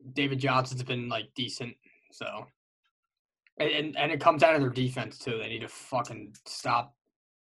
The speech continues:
fucking Helen Keller out there. I don't know what the fuck they're doing. They look like the Eagles.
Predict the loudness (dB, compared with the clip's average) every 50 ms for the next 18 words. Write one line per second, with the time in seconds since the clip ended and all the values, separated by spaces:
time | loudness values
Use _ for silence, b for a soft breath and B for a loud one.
0 | _ -12 -12 -12 -14 -18 _ _ _ _ _ -18 -10 -8 -8 -6 -6 -4 -4 -2
1 | -2 -2 -2 -4 -4 -2 -2 -2 0 0 0 0 -2 -2 -4 -8 -8 -6 -4 -4
2 | -4 -4 -4 -6 -6 -6 -8 -10 -12 -14 -12 -12 -8 -6 -4 -2 -2 -2 -2 -2
3 | -2 0 0 0 0 -2 0 2 2 4 4 2 0 0 0 0 0 0 0 -2
4 | -2 -4 -6 -8 -10